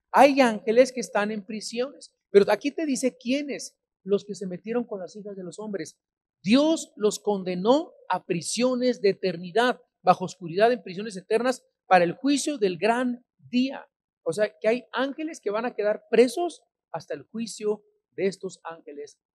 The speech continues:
de Satanás, del falso profeta y del anticristo y de estos ángeles caídos. La Biblia nos habla que no guardaron su dignidad, que abandonaron su propia morada. ¿Cuál era su morada? En el cielo. Dios los creó para estar en el cielo.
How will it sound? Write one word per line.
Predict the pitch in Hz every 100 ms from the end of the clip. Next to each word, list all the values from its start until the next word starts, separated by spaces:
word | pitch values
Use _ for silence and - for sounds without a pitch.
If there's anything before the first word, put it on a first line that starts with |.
| _
de | 139
Satanás, | - 175 165 143 131 131 - _ _ _ _
del | 117 113
falso | 175 180 175
profeta | 160 151 135 - 135 127 _
y | - 123
del | 123
anticristo | 131 135 127 123 120 - 120 - _ _
y |
de | 123
estos | 135 - -
ángeles | 120 117 - -
caídos. | - 101 302 _ _ _ _ _ _ -
La | 117
Biblia | 156 165
nos | 147 -
habla | 165 170 165
que | 151
no | 160
guardaron | 156 147 151 160
su | 147 135
dignidad, | 131 143 165 220 240 _ _ _
que |
abandonaron | 160 143 147 151 185 202
su | 180 156
propia | 165 175 165
morada. | 151 143 139 127
¿Cuál | 196 214
era | 214
su | - 170
morada? | 160 196 226 247 _ _ -
En | 143
el | 143
cielo. | - 208 240 233 131 _ _ _ _ _ _ _ _ _ _ -
Dios | 165
los | 185 -
creó | 170 196 240
para | 208
estar | 160 - 165 160
en | 143
el | 139
cielo. | 131 - 139 127 120